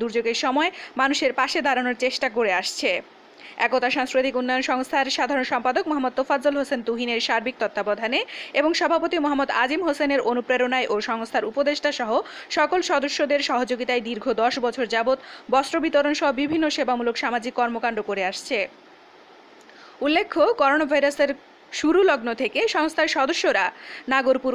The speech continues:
উপজেলার মামুদনগর, গয়হাটা, সহবতপুর ও নাগরপুর ইউনিয়নের প্রত্যন্ত অঞ্চলসমূহ ঘুরে ঘুরে করোনা ভাইরাস প্রতিরোধে এ পর্যন্ত সাতশো সাবান, দুইশো মাস্ক ও সচেতনতামূলক দু হাজার লিফলেট বিতরণ সহ হ্যান্ড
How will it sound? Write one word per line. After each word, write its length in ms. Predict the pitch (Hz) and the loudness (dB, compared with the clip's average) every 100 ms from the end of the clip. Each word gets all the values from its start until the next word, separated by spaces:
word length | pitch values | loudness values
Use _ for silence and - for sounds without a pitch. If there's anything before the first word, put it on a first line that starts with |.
| 240 | 0
উপজেলার 500 | 254 233 254 285 349 277 - - - - | 0 2 2 4 2 0 -4 -16 -14 -4
মামুদনগর, 760 | 247 269 294 - 269 214 254 427 - - - - - - | 0 4 2 2 0 4 4 4 0 -8 -20 -20 -18 -4
গয়হাটা, 640 | 233 277 349 269 233 254 523 - - - - | 2 4 4 0 2 2 0 -4 -20 -10 -2
সহবতপুর 640 | 349 339 330 330 - 247 453 480 - - | 2 2 2 0 -2 2 2 2 -8 2
ও 20 | 262 269 | 4 4
নাগরপুর 360 | 277 320 330 262 | 2 2 0 0
ইউনিয়নের 440 | 269 262 269 269 285 | 0 2 2 2 0
প্রত্যন্ত 340 | 339 381 381 311 | -2 0 2 2
অঞ্চলসমূহ 480 | 269 294 285 277 294 262 | 2 0 0 0 2 0
ঘুরে 160 | 214 302 294 | 0 -2 0
ঘুরে 180 | 262 190 - - - | 0 0 -4 -14 0
করোনা 240 | 262 254 262 | 2 4 2
ভাইরাস 240 | 269 240 - | 0 -2 0
প্রতিরোধে 420 | 254 254 277 277 311 262 | 0 2 0 0 0 0
এ 20 | 254 | 0
পর্যন্ত 340 | 202 214 226 339 - - - | -2 -2 0 0 -2 -8 -2
সাতশো 300 | 311 330 392 370 | 0 2 0 2
সাবান, 260 | 302 285 294 | 2 2 2
দুইশো 240 | 240 226 262 | -2 -2 0
মাস্ক 240 | 208 330 - - | 0 -2 0 0
ও 20 | 240 | 0
সচেতনতামূলক 840 | 330 277 285 302 311 302 285 285 285 - - - | 0 -2 0 0 2 2 2 4 2 -2 -18 -2
দু 80 | 285 349 | 2 4
হাজার 220 | 294 269 254 | 4 2 2
লিফলেট 300 | 262 262 269 220 | 0 2 2 0
বিতরণ 320 | 269 277 240 240 | 2 2 2 0
সহ 120 | 233 247 254 - - | 2 2 0 -4 -2
হ্যান্ড 200 | 285 339 | 0 2